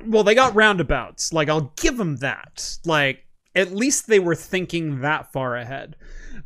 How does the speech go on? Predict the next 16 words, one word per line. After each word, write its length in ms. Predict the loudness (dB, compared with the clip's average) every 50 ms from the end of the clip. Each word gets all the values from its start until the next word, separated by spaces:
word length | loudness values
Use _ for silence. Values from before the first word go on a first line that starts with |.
| -12 -12 -12 -4 0
But 300 | 2 4 4 4 0 -2 -6
the 200 | -6 -4 -4 -4
problem 520 | -4 -2 -2 -2 -2 0 2 2 2 2
with 220 | 2 0 0 0 2
Bend 400 | 4 4 4 4 0 -4 -8 -10 -6
is 200 | -6 -4 -2 -2
you 100 | -2 0
have 280 | 0 0 0 0 -2
three 580 | -4 -4 0 4 6 6 6 4 2 0 -2 -2
major 600 | -2 -2 -2 0 0 -2 -2 0 2 2 2 2
highways 480 | 2 2 2 2 2 2 0 0 -2
in 80 | -2 -2
Oregon 420 | 0 0 0 0 0 -2 -8 -8
that 140 | -8 -6 -2
all 160 | -2 0 0
converge 840 | -2 -2 -4 -6 -4 -4 -2 -2 0 0 0 -2 -2 -4 -8 -14